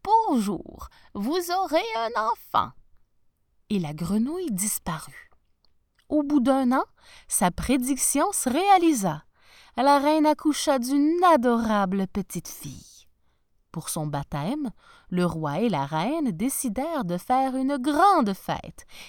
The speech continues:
et d'inviter tous les personnages importants du royaume. « N'oublions pas les fées, » dit la reine. « Combien y en a-t-il ? » Hmm, je crois qu'il y en a six,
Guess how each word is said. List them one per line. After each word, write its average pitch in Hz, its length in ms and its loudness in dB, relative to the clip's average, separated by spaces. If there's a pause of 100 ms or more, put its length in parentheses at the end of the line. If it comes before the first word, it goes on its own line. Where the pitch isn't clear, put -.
et 202 100 0
d'inviter 202 580 0 (220)
tous 370 140 0
les 254 160 4
personnages 247 680 0
importants 208 540 -2
du 233 160 0
royaume. « 165 640 -2 (880)
N'oublions 359 400 6
pas 285 160 4
les 302 160 6
fées, » - 220 -8 (440)
dit 170 180 -6
la 156 120 -4
reine. « 147 400 -12 (540)
Combien 539 240 -2 (120)
y 415 60 2
en 330 120 4
a-t-il ? » 320 520 -2 (1300)
Hmm, 160 640 -2
je 165 120 -6
crois 175 360 0
qu'il 165 240 -4
y 165 80 -2
en 156 140 -2
a 233 100 2
six, - 840 -6